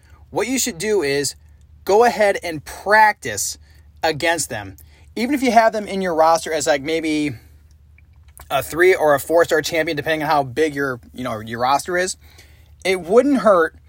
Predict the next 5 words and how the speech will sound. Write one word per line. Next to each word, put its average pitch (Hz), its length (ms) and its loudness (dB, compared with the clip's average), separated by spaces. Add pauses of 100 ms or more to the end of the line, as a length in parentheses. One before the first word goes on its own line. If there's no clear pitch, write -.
(400)
to 165 100 -6
practice. 196 840 0 (680)
Therefore, 165 600 0 (380)
you 170 200 -8
learn 156 540 0